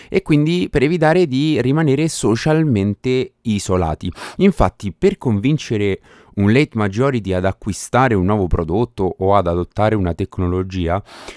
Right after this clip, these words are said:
non basta solo fargli capire l'utilità pratica dello strumento, cioè non è un qualcosa di sufficiente. Ci deve essere anche una grande pressione dai cosiddetti peers, cioè dai suoi pari, dalla cerchia di persone che frequenta.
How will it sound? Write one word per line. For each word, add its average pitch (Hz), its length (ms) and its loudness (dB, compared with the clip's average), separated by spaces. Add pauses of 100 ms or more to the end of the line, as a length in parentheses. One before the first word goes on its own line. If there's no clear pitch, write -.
(320)
non 160 240 6
basta 131 540 2
solo 113 460 2
fargli 107 480 -2
capire 101 800 0
l'utilità 98 720 -4
pratica 98 640 -2
dello 90 240 -2
strumento, 90 600 -6
cioè 101 140 -4
non 107 220 2
è 127 200 2
un 95 560 -2
qualcosa 90 520 -4
di 87 140 -6
sufficiente. 85 800 -8 (320)
Ci - 180 -6
deve 190 240 6
essere 143 400 2
anche 170 580 2
una 120 340 2
grande 107 800 2
pressione 185 1160 0
dai 123 200 0
cosiddetti 143 760 -4
peers, 120 600 0
cioè 139 240 2
dai 117 240 0
suoi 123 340 0
pari, 95 440 2
dalla 104 260 0
cerchia 123 380 -4
di 110 80 -4
persone 117 540 -2
che 107 360 -2
frequenta. 82 800 -6